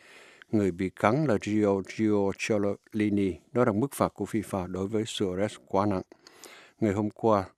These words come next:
Suarez đã đứng trên ban công nhà anh ở Uruguay để vẫy tay chào những người hâm mộ. Anh cũng bị fifa phạt một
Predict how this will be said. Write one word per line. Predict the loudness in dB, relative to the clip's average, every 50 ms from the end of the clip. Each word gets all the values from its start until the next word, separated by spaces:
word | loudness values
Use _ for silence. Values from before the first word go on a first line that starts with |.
| _ _ _ -10
Suarez | -2 2 2 4 4 4 2 2 -2
đã | -2 -2 0
đứng | 0 0 0 0
trên | 0 0 -2 0
ban | 0 0 0 -2
công | -4 -2 -2 0 0 0
nhà | 0 -2 -2 -2 -2
anh | -2 -2 -2
ở | -2 -4 -6
Uruguay | -4 -4 -4 -2 -2 -2 0 -2 -2 -2
để | -4 -6
vẫy | -6 -6 -6 -6
tay | -2 -2 -2 -2 -2
chào | -2 -2 -2 -2 -4 -6
những | -6 -4 -2 -2
người | -2 -2 -4 -4 -4
hâm | -2 -2 -2 -2
mộ. | -2 -4 -6 _ _ _ _ _ -20 -20 -20 -20 -20 -20 -20 -12 -6
Anh | -2 -2 -2
cũng | 0 -2 -2
bị | -2 -2 -2
fifa | 0 -2 -2 -2 0 -2 -2 -2
phạt | -2 -2 -2 -2 -2 -4
một | -6 -6